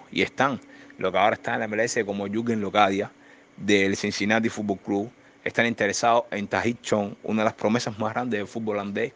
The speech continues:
que nació en Curazao. Que ahora es, eh, es jugador que pertenece al Manchester United y está cedido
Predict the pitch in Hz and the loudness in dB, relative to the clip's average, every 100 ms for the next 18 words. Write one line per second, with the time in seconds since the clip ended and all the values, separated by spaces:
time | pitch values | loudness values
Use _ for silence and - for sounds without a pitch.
0 | - 104 95 - 107 107 95 - 90 95 | -6 -4 -4 -6 -4 -2 -2 -2 -4 -4
1 | - - - - - 98 110 104 - - | -12 -20 -20 -20 -2 2 6 4 2 -8
2 | - 110 120 - - - 110 104 104 101 | 2 6 6 4 -10 0 2 4 2 2
3 | 104 - 113 127 110 117 120 107 95 107 | 0 0 0 4 6 6 4 -4 -2 -6
4 | - 110 - 104 98 104 113 - - 98 | -4 -4 -4 -4 -4 -6 -6 -8 -8 -8
5 | - 117 104 113 139 | -6 -4 -2 -2 -4